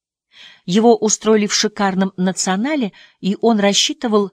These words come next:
славно отдохнуть по полной программе. С оружейной палатой, храмом Василия Блаженного, зернистой икрой, милыми подружками, предоставленными бесплатно мощной организацией и другими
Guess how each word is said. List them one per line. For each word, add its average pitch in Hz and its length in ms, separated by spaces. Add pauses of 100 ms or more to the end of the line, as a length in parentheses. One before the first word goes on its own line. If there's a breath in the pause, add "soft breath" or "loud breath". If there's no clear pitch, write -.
(160)
славно 294 680
отдохнуть 196 840
по 147 120
полной 151 460
программе. 120 680 (920)
С - 160
оружейной 123 520
палатой, 165 760 (320)
храмом 190 480
Василия 123 420
Блаженного, 147 840 (300 soft breath)
зернистой 220 800
икрой, 202 460
милыми 214 380
подружками, 208 920 (500 soft breath)
предоставленными 190 880
бесплатно 170 760
мощной 160 420
организацией 156 800
и 143 180
другими 196 640